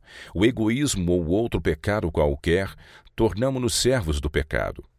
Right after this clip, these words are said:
Ninguém pode servir a dois senhores. Se servimos ao pecado, não podemos servir a Cristo.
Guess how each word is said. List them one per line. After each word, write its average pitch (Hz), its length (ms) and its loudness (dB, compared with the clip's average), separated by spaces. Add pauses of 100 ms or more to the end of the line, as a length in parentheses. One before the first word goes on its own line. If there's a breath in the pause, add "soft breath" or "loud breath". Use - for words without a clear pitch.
(600 loud breath)
Ninguém 87 600 0
pode 71 280 0
servir 87 580 0
a 64 40 0
dois 73 200 0
senhores. - 680 -2 (460 soft breath)
Se - 180 -4
servimos 131 500 0
ao 113 100 2
pecado, 95 600 2
não 78 120 0
podemos 85 360 0
servir 80 420 2
a 78 60 2
Cristo. 92 540 -4